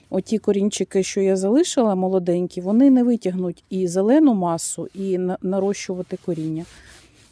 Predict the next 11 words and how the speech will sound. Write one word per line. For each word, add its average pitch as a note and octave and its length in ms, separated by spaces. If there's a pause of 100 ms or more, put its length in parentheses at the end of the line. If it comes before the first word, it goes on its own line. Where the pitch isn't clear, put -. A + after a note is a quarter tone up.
(100)
А G3+ 100
так - 320
я A3+ 220
прибрала, C#4+ 720
і B3 280 (260)
вони A3 340
скоріше A3 500
будуть, F#3 420
е, F#3 220
коріння F3+ 360
наростати. F3+ 640